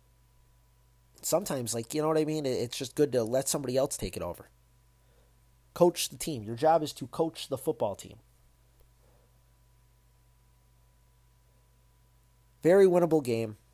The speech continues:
It's at one o'clock, which is a very big advantage to the Eagles. It's gonna be in the mid sixties, not that hot.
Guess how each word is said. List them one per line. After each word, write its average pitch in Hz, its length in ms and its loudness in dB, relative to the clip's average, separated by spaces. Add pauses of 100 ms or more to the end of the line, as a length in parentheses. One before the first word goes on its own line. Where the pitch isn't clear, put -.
(340)
It's 151 140 0
at 175 160 8
one 165 160 2
o'clock, 117 420 0
which 131 140 -4
is 120 120 -6
a 120 40 -6
very 139 340 2
big 135 220 0
advantage 120 400 -2
to - 80 -6
the 127 100 -6
Eagles. 101 280 -6
It's - 100 -8
gonna 131 160 -4
be 131 60 -6
in 113 60 -8
the 110 60 -6
mid 139 220 -2
sixties, 117 500 -4
not 110 240 -8
that 135 140 0
hot. 107 340 -4